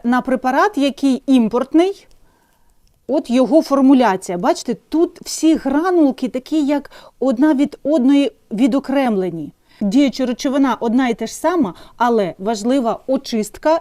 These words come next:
і формуляція. Саме тому ці препарати будуть краще засвоюватися рослиною, буде кращий вплив на патогени, ну і ціна буде вища.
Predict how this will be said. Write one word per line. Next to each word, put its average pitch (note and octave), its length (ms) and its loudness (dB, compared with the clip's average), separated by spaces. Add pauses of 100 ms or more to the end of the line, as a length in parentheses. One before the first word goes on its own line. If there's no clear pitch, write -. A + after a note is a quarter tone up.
і C4 120 0
формуляція. A3+ 840 -4 (240)
Саме C4+ 360 0
тому D4 440 0
ці - 160 -2
препарати B3 680 -2
будуть G#3 480 -2 (440)
краще B3+ 540 0
засвоюватися B3 840 0
рослиною, D#4 600 2
буде A#3 340 0
кращий B3 440 -4
вплив A#3 440 -2
на G#3 180 -4
патогени, F4+ 680 -2 (260)
ну D4+ 300 0
і D4+ 220 -4 (420)
ціна A3+ 340 -4
буде F#3+ 300 -2
вища. E3+ 440 -12